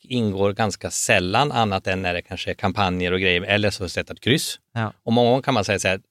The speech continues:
Speaker 1: väljer du att ta vinterdäcken i privatleasingen, då får du betala hela vinterdäcken efter tre år och lämna igen dem.
Speaker 2: Okej, så det,
Speaker 1: Köper
Speaker 2: så,
Speaker 1: du dem
Speaker 2: så
Speaker 1: själv, då har du samma kostnad med det dina vinterdäck
Speaker 2: och jag
Speaker 1: tiden
Speaker 2: kan
Speaker 1: efter.
Speaker 2: sälja
Speaker 1: Ja.
Speaker 2: dem efter trettiosex månader.
Speaker 1: Så, så någonstans ska jag säga så här,
Speaker 2: Ah,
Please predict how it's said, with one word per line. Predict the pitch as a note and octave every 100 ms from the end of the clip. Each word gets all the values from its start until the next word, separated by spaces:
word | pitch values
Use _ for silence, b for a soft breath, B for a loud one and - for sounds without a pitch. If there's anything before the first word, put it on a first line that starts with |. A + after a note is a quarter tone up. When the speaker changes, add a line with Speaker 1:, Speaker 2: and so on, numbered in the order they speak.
| _
Speaker 1:
väljer | G2+ B2+ D3+ D#3+
du | C#3 A2
att | G2
ta | - F#2
vinterdäcken | G#2 F#2+ - G#2 B2+ - G2
i | F2+
privatleasingen, | - G2 F2 C#3+ C#3+ G2+ E2+ - _
då | A#2+
får | -
du | G2+
betala | F#2+ B2 C3 A#2
hela | A2 F#2
vinterdäcken | F#2 E2 - F#2 F#2+ - G#2 - F#2+
efter | F2+ F#2+
tre | F#2 E2+
år |
och | F2
lämna | F2 F2
igen | G#2+ B2+
dem. | G2 G#2+ _ _
Speaker 2:
Okej, | B2+ A2
så | A2+
det, | B2+
Speaker 1:
Köper | B2+
Speaker 2:
så, | B2
Speaker 1:
du | B2+
dem | -
Speaker 2:
så | C#3+
Speaker 1:
själv, | D#3+ C#3+ D3+ - _ _
då | - - A#2+
har | B2 C3
du | A#2+
samma | - A2+ B2+
kostnad | - A#2+ - G#2+
med | G2
det | G2+
dina | G#2+ G#2+ A#2
vinterdäck | A2 F#2 F#2+ -
Speaker 2:
och | C#3+
jag | C3
Speaker 1:
tiden | A#2+
Speaker 2:
kan | C3+
Speaker 1:
efter. | -
Speaker 2:
sälja | C#3 C3
Speaker 1:
Ja. | A2+ A2
Speaker 2:
dem | A2
efter | A2+ - A2
trettiosex | - - G2+
månader. | G2+ F#2
Speaker 1:
Så, | F#2
så | C#3
någonstans | D3+ C3+ A#2
ska | -
jag | A2
säga | A#2 B2+
så |
här, | D3 D#3+ D#3
Speaker 2:
Ah, | D#3